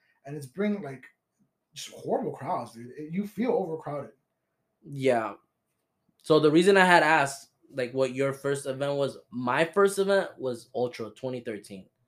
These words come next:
Speaker 2: That was the
Speaker 1: Oh,
Speaker 2: first
Speaker 1: good Ultra.
Speaker 2: that was the first thing I had, I had been to concerts before, but I had never experienced anything like that. And, bro, till this day, like,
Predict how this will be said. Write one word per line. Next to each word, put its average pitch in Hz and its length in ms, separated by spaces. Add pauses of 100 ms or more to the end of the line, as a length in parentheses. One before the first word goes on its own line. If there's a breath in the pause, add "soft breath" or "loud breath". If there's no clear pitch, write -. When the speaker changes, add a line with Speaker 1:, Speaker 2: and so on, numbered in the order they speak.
(500)
Speaker 2:
That 131 80
was 147 160
the 143 100
Speaker 1:
Oh, - 20 (200)
Speaker 2:
first 156 380
Speaker 1:
good 107 180
Ultra. - 240 (240)
Speaker 2:
that 143 160
was 170 160
the 143 140
first 170 500
thing 165 200
I 135 140
had, 139 220
I 151 40
had 175 220
been 180 180
to 208 140
concerts 190 500
before, 208 580 (300 soft breath)
but 127 120
I 156 140
had 175 220
never 156 680
experienced 139 720
anything 131 440
like 120 240
that. 110 260
And, 127 260
bro, 143 220
till 143 220
this 160 220
day, 160 180
like, 123 220